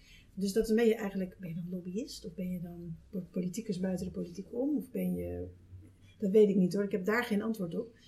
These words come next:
Er zijn allerlei vormen. Wat wij interessant vinden is dat de neiging nog wel eens bestaat bij ambtenaren die klem kunnen komen te zitten, om de politieke wereld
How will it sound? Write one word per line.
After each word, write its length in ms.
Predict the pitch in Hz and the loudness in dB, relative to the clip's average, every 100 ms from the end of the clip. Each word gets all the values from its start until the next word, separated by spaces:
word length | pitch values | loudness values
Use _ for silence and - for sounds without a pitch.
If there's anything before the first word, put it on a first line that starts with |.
| - | -8
Er 80 | 202 | 0
zijn 180 | 226 240 | 0 2
allerlei 420 | 285 277 226 220 - | 0 2 2 0 -4
vormen. 500 | - 202 214 285 381 415 - - - _ _ - | -10 -2 0 0 -2 -10 -16 -20 -20 _ _ -4
Wat 160 | 196 | 0
wij 320 | 208 202 185 - - - - _ | 2 2 0 -6 -18 -20 -20 _
interessant 520 | 233 185 - 247 285 | -4 -4 -2 -2 -2
vinden 260 | 285 262 240 | 0 0 0
is 160 | 208 - | -2 0
dat 420 | 208 208 - - _ _ _ _ _ | -2 -2 -10 -16 _ _ _ _ _
de 160 | 202 185 | -6 2
neiging 500 | 185 226 320 320 262 | 4 4 2 0 -2
nog 100 | 202 | 0
wel 100 | 175 | 0
eens 160 | 160 | -2
bestaat 500 | 165 - - 262 330 | -4 -10 -8 -8 -10
bij 120 | - 269 | -12 -8
ambtenaren 640 | 269 277 254 254 269 240 | -8 -4 -4 -4 -4 -4
die 180 | 190 196 - | -4 -6 -10
klem 240 | 165 185 | -8 -4
kunnen 200 | 226 220 | -2 -2
komen 260 | 226 220 220 | 0 0 -2
te 100 | 208 | 0
zitten, 360 | 220 220 302 - - - - - - | 0 0 -8 -14 -20 -20 -20 -20 0
om 200 | 226 226 | 4 6
de 100 | 208 | 6
politieke 540 | 208 214 196 247 302 233 | 4 2 2 0 -2 0
wereld 560 | 233 226 220 - - | 2 4 4 0 -10